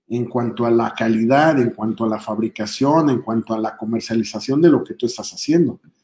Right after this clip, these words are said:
Entonces, si ni siquiera tienes el manual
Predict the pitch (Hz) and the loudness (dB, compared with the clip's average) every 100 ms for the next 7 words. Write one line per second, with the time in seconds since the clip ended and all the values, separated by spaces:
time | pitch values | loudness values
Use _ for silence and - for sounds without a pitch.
0 | _ _ _ _ - - 143 160 214 214 | _ _ _ _ -20 -4 -2 4 4 6
1 | 220 202 - - _ _ _ _ _ _ | 6 4 -2 -10 _ _ _ _ _ _
2 | _ - 160 156 175 214 226 240 226 175 | _ -4 -2 2 2 6 6 6 4 4
3 | 147 139 156 185 160 - | 2 2 4 6 6 2